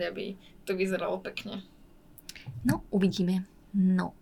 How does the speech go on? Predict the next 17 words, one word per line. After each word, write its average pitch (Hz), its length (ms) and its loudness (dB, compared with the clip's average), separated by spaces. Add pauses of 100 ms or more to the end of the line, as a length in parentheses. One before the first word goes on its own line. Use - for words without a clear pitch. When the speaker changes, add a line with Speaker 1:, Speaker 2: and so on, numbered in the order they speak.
Speaker 2:
a - 200 0
poslednou 240 800 8
novinkou, 175 540 2
tuto 190 200 -4
z 175 140 0
Instagramu, 175 760 -2
eh, 185 1120 4 (140)
je 180 320 2
testovanie 220 460 4
novej, 185 480 6 (220)
nového 185 340 2
stickera. 185 640 2 (840)
A 190 140 8 (400)
v 185 140 0
tomto 233 220 4
stickeri, 214 600 2
eh, 180 640 6